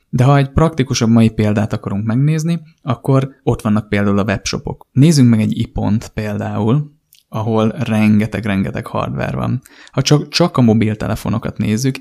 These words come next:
egy smartphone-nak rengeteg adata van. Tehát az, hogy milyen a képernyő felbontása, milyen a processzora, mennyibe kerül,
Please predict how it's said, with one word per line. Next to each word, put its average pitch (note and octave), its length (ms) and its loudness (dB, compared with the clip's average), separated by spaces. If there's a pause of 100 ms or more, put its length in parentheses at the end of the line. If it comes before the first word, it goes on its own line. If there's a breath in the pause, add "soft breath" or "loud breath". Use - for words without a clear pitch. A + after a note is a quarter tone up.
egy - 480 -4 (100)
smartphone-nak G#2+ 920 0 (520 loud breath)
rengeteg G#2+ 480 4
adata G#2+ 360 -6
van. - 360 -4
Tehát A#2+ 160 -2
az, A#2+ 140 -2
hogy G#2+ 100 2
milyen G#2 240 4
a G2 40 0
képernyő G#2 520 0
felbontása, G#2 1120 -2 (160 loud breath)
milyen G#2+ 280 0
a G2+ 100 0
processzora, G2+ 760 -4
mennyibe G#2+ 560 2
kerül, G#2+ 520 -2